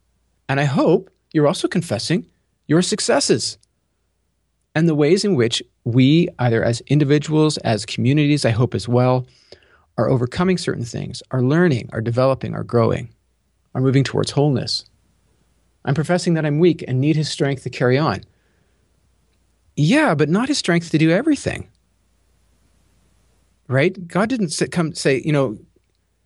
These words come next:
"Come to me, all you who are weak and, and, and heavy laden, and I'll do the whole thing for you." That's not how it works, right? These aren't the examples we see in the text. Christ,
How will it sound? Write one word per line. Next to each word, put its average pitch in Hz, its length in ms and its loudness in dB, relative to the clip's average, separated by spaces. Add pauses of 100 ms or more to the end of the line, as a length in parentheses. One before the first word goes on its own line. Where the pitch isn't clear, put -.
(240)
"Come 208 180 -2
to 190 120 -6
me, 170 360 0 (160)
all 160 160 4
you 160 120 4
who 147 60 0
are 147 120 2
weak 143 280 0
and, 120 380 -2
and, 113 340 -4
and 117 180 -2
heavy 135 220 0
laden, 117 420 0 (540)
and 143 120 -2
I'll 147 100 2
do 135 160 0
the 127 80 0
whole 117 160 0
thing 131 220 -2
for - 180 -4
you." 78 140 -6 (1300)
That's 170 200 -2
not 226 160 -2
how 190 160 0
it 190 80 0
works, - 540 -6 (420)
right? 139 140 -2
These 175 180 2
aren't 180 200 -2
the 180 100 4
examples 143 440 0
we 165 80 -2
see 120 360 -2 (320)
in 139 80 0
the 151 80 2
text. - 360 -4 (360)
Christ, - 400 -4